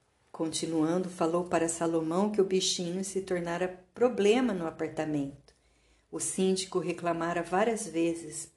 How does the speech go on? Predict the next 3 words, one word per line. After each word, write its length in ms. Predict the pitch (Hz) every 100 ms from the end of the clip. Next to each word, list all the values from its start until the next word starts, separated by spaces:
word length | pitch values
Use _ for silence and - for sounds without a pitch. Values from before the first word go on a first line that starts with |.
| _ _ _ _
Vizinhos 720 | - 208 208 202 254 277 190
andavam 460 | 190 180 175 175 180
contrafeitos. 1200 | 180 170 165 160 - 156 139 139 - - -